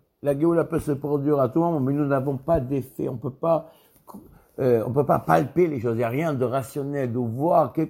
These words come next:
que la Géoula jaillit, on peut pas la voir. C'est ce qui est marqué, c'est ça ce que nous indique ici le, le,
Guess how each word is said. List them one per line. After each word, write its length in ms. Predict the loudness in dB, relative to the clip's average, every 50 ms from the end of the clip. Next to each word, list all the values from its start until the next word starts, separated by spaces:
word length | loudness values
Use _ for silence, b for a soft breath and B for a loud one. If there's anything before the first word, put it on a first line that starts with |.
| -6 _ _ b b b b b b
que 80 | 0 0
la 200 | 2 2 2 2
Géoula 360 | 2 2 2 4 4 2 2
jaillit, 380 | 2 2 2 2 4 4 4
on 100 | 2 2
peut 160 | 0 -6 -6 -6
pas 120 | -4 -4
la 120 | -4 -6
voir. 180 | -6 -8 -12 -16 B B B B B B B B B B B B B B
C'est 80 | -10 -10
ce 100 | -10 -10
qui 140 | -6 -4 -2
est 40 | -2
marqué, 840 | 0 -2 -4 -4 -2 -4 -2 0 2 2 2 0 0 -4 -8 -10 -14 -20 _ _ _ _ _ _
c'est 80 | -14 -8
ça 160 | -4 -4 -4
ce 80 | -4 -2
que 100 | -2 0
nous 300 | 2 2 2 4 4 4
indique 480 | 2 2 0 0 0 0 -2 -2 -2 -2
ici 720 | -2 -2 -2 -4 -4 -2 0 2 2 2 0 0 -4 b b b b b b b b
le, 760 | -4 -2 0 0 2 2 2 2 2 2 0 0 -2 -4 -8 b b b b b b b _ -8
le, 880 | -4 -2 -2 0 0 0 0 0 -2 -2 -4 -6 -10 -12 -14 -18 -20